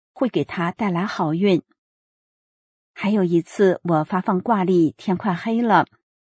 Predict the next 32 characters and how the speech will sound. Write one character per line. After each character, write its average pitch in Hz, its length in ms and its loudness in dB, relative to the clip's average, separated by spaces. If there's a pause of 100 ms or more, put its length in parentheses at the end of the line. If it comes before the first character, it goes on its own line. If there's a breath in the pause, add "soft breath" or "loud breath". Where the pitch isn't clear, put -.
(160)
我 202 180 2
手 196 240 -2
里 226 140 2
的 160 160 0
挂 220 240 0
历 190 240 2
也 170 160 -2
快 170 300 -4
发 214 180 -6
完 160 300 0
了， 202 200 2 (420)
好 214 160 0
像 240 280 0
就 247 180 -2
剩 190 280 -2
最 220 140 -2
后 254 200 -2
一 180 120 2
本 151 200 0
台 151 240 -4
历 180 220 2
了。 160 260 4 (640 soft breath)
看 302 180 2
到 262 140 4
迎 180 240 2
面 240 340 2
来 156 180 0
了 180 160 2
一 165 120 4
位 190 160 0
男 160 260 0
士， 190 340 -2